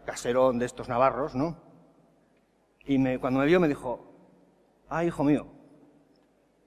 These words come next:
¿cómo ha cambiado el pueblo?". Ella vive en un pueblo, pues, Uterga, que está al otro lado del, del Perdón, eh, que tiene ciento y pocos habitantes. Y yo decía, "Bueno, pues no sé,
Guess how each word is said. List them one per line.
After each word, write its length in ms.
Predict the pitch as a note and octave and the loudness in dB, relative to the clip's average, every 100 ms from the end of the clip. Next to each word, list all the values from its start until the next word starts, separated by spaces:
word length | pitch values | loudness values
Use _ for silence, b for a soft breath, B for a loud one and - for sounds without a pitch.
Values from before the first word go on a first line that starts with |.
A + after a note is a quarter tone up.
| _ | _
¿cómo 220 | C#3+ E3+ G3+ | 2 4 6
ha 20 | |
cambiado 300 | D#3 E3 D#3+ | 4 4 2
el 80 | A#2 | 2
pueblo?". 360 | D3 A#2 F2+ - - - _ _ _ | -2 -2 -8 -18 -20 -20 _ _ _
Ella 160 | D#3 E3+ | 0 4
vive 160 | F3 F3 | 6 6
en 80 | |
un 80 | D#3+ | 4
pueblo, 760 | D#3 D#3 E3+ - - - - - | 2 2 2 0 -10 -20 -20 -20
pues, 100 | - B2+ | -18 -10
Uterga, 320 | B2+ D3 C#3 | -4 -2 -4
que 80 | A#2 | -2
está 120 | D3 | -4
al 60 | |
otro 140 | C3 C3+ | -2 0
lado 180 | C#3 B2 | 0 -2
del, 220 | A#2 A#2 | -8 -10
del 100 | A2 | -8
Perdón, 420 | A#2+ D3+ D3+ E3+ - - - _ _ _ _ _ _ _ _ _ _ _ | -4 -2 -2 -4 -18 -20 -20 _ _ _ _ _ _ _ _ _ _ _
eh, 720 | C#3 C3 B2 A#2+ A2+ A2 G2 - | 0 2 2 0 -4 -8 -10 -10
que 80 | |
tiene 320 | C3+ D3+ E3 C3+ | -2 2 4 2
ciento 840 | D3+ C#3+ D3+ C#3+ C3+ B2+ A#2 A#2+ | 0 0 0 2 2 2 0 -4
y 100 | B2+ | -4
pocos 260 | D3+ C3 C3+ | -4 -2 -4
habitantes. 540 | A#2 A2 - - - _ _ _ _ _ _ _ _ _ _ _ _ _ _ _ A2 | -4 -6 -8 -18 -20 _ _ _ _ _ _ _ _ _ _ _ _ _ _ _ -12
Y 40 | |
yo 60 | A2+ | -10
decía, 160 | G#2+ | -8
"Bueno, 180 | G2+ B2 | -8 -10
pues 120 | - | -10
no 60 | G#2+ | -14
sé, 200 | - | -14